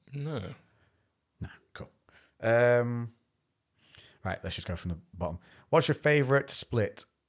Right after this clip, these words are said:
Speaker 2: Upper, lower, body part, push, pull, legs, et cetera.
Speaker 1: Um, upper, lower for me. Upper, lowers.
Speaker 2: I think if you had to pick a certain split, I think the, yeah, push, pull, legs is a good one.
Speaker 1: Mm-hmm.
Speaker 2: It's good.
Speaker 1: Um,
Speaker 2: It'd be solid for everybody, isn't it?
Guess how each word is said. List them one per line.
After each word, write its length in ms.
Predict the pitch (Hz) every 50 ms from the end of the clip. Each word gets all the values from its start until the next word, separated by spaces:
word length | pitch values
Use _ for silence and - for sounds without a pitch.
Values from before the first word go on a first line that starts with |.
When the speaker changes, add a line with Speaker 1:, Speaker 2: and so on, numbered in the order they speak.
| _ _ _ _ _ -
Speaker 2:
Upper, 220 | 139 131 - 147 143
lower, 320 | 139 135 131 127 127 120
body 320 | 110 104 107 101 101 101
part, 340 | 98 - 98 92 98 - -
push, 220 | - 98 92 - - -
pull, 260 | - 92 90 87 87
legs, 260 | 87 87 87 85 - -
et 60 | -
cetera. 300 | - 82 - - - - - _ _ _ _ _ _ - - - - - - - - - - - - - - - - _ - -
Speaker 1:
Um, 640 | - 151 165 170 170 170 165 165 165 160 147 127 - - - - - - - - - _ _ _ _ _ _ _ _ _ -
upper, 280 | 160 160 - - 139
lower 320 | 110 101 95 95 101 104 98 - - -
for 140 | - - 107
me. 180 | 98 95 95 95 101 -
Upper, 160 | - - - 98
lowers. 320 | 85 85 85 87 87 - - -
Speaker 2:
I 40 |
think 140 | 110 147 160 160
if 80 | 151
you 60 | 151
had 140 | 143 143 139 -
to 80 | 131
pick 240 | - - 135 131 -
a 80 | 123 107
certain 320 | - 120 113 104 101 98
split, 380 | - - - - 104 95 - -
I 120 | - 110 104
think 400 | - - 101 95 92 - - -
the, 340 | 101 95 92 90 90 95 - _ _ _ _ _ 98
yeah, 160 | 98 92 85
push, 200 | - 110 98 -
pull, 200 | - 98 87 85
legs 240 | 87 90 90 80 85
is 100 | 78 87
a 60 | 82
good 140 | - - -
one. 120 | 80 92 - _
Speaker 1:
Mm-hmm. 320 | - 107 107 104 104 107 110 107 -
Speaker 2:
It's 100 | 214 -
good. 200 | - - 110 123
Speaker 1:
Um, 60 | -
Speaker 2:
It'd 180 | - 104 - -
be 100 | 127 104
solid 300 | - - 90 90 87 -
for 80 | - 92
everybody, 260 | 92 90 92 87 95
isn't 140 | 92 95 92
it? 100 | 90